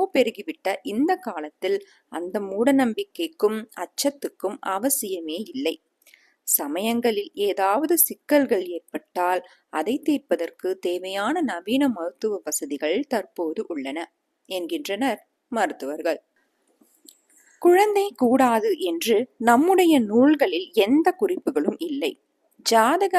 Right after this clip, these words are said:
ஆய்வுகளிலும் அப்படி எதுவும் கூறப்படவில்லை. ஏகபத்தினி விரதனான ராமன் பிறந்த ராமநவமி வருவது சித்திரை மாதத்தில்தான். அந்த காலங்களில் கோடையில் போதுமான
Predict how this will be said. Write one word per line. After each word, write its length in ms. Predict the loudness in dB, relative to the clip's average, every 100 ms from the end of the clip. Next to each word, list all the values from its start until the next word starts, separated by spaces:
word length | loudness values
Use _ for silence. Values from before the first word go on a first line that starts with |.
| 4
ஆய்வுகளிலும் 800 | 2 0 -2 -2 -2 0 -2 -4 -6
அப்படி 400 | -8 -2 0 2
எதுவும் 400 | 0 -2 -4 -6
கூறப்படவில்லை. 840 | -2 -2 -2 -6 -10 -8 -4 -2 -2 -8 _ _ _ -20 _ _ _ 4 6
ஏகபத்தினி 720 | 4 4 4 4 4 2 4
விரதனான 680 | 4 2 -2 -4 -4 -4 -4
ராமன் 520 | 0 2 4 4 2 -2 -8
பிறந்த 380 | 0 0 0 0 0
ராமநவமி 800 | 2 0 2 4 4 2 -4 -6
வருவது 420 | -6 -6 -4 -2 -2 -2
சித்திரை 460 | -2 0 0 2 2
மாதத்தில்தான். 840 | -2 -8 -10 -8 -8 -4 -4 -6 _ _ _ _ _ _ _ _ -12
அந்த 260 | -6 -4 -2
காலங்களில் 680 | 0 2 4 4 4 4 2
கோடையில் 720 | 4 6 8 6 4 0 0
போதுமான 600 | 6 6 6 4 4 0